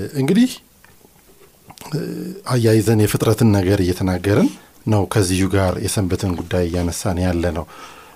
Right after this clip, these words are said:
እ፣ እንዳልከው ምንድን ነው ግንኙነታቸው ታዲያ የሚለውን ሐሳብ ስንመለከት፣ እ፣ በፍጥረት ጊዜ ልክ የፍጥረት በሰባተኛው ቀን፣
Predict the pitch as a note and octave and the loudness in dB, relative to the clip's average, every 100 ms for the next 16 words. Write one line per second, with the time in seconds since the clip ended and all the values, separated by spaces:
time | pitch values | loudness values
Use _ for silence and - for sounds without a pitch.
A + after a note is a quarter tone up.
0 | - F2+ F2 E2 D#2+ E2 E2+ - - B2 | -8 -4 -4 -4 -8 -8 -10 -12 -6 -2
1 | B2+ C#3 D3 D3 G3 - C3+ E3+ D#3 C3+ | 0 2 2 2 0 0 2 4 4 4
2 | A#2 G2 G2+ G2 F2+ F#2+ F2 F#2 - F2 | 2 2 0 0 -2 -4 -6 -8 -10 -12
3 | G2 - - C3 A#2+ - - - G2 F#2 | -14 -18 -20 -18 -18 -20 -16 -4 -2 0
4 | F#2 F#2+ F2+ F2+ - F#2+ F2 G2 G2+ G2+ | 0 0 -2 -4 -4 -6 -6 -8 -6 -4
5 | A2+ C#3 A#3 D4+ - - - - - - | -2 -2 -2 -4 -6 -20 -20 -20 -16 -8
6 | G2 F2 E2+ F2 - A#2 G#2+ - - A#2 | -4 -4 -4 -6 -8 -8 -10 -10 -12 -14
7 | - _ _ _ _ _ - _ _ A3 | -20 _ _ _ _ _ -20 _ _ -6
8 | A2+ A#2+ F#3 F#3 - - - _ A2+ A2 | 0 0 2 2 0 -4 -16 _ -6 -2
9 | F2+ E2 - - G3+ - - A#2 - - | -2 -2 -4 -2 -2 -4 -2 0 0 -2
10 | G2+ G#2+ D3 D3+ D#3+ D#3+ D3+ A#2+ G#2+ C3+ | 0 0 2 2 2 2 4 4 2 -2